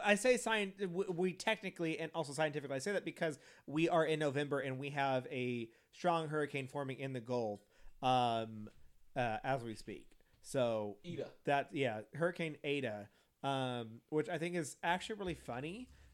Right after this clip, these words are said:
Speaker 1: because we've broken so many records, and it also shows that climate change is very real to the point that it is changing hurricane season, uh, as we know it.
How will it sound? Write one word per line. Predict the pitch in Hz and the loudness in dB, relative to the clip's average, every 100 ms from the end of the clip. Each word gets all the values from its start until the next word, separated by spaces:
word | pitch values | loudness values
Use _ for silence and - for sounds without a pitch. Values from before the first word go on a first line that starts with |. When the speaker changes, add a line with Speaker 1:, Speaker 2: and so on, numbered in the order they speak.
| - | -4
Speaker 1:
because | 156 170 156 147 127 123 - | -2 2 4 4 0 -10 -10
we've | 127 156 202 196 | -8 -4 -6 -2
broken | 185 180 | -2 -2
so | 151 170 | -6 -8
many | 160 | -4
records, | 135 147 208 202 180 | -4 -4 -4 -4 -4
and | 156 | -6
it | |
also | 151 175 - 180 165 | -2 -4 -2 -4 -4
shows | - 165 160 | 0 0 0
that | - | -4
climate | - 170 165 | -6 -6 -4
change | 160 165 147 | -6 -8 -6
is | 135 | -8
very | 113 160 226 | -2 -2 0
real | 143 117 104 117 - _ | -2 -4 -4 -6 -12 _
to | - | -6
the | 185 | -4
point | 202 190 | -2 -2
that | 185 | -2
it | 175 | -2
is | 160 | -4
changing | - 196 202 190 175 165 160 - - _ | -4 -4 -2 -2 -2 -2 -6 -12 -20 _
hurricane | 196 208 190 170 | 0 0 0 -4
season, | - 165 143 147 143 - - - - - | -2 -4 -2 -4 -6 -12 -18 -20 -20 -6
uh, | 127 117 110 - _ _ _ _ - | 0 2 0 -4 _ _ _ _ 0
as | 147 156 127 | 2 2 0
we | 131 | -6
know | 120 139 - | -4 -4 -6
it. | - | -14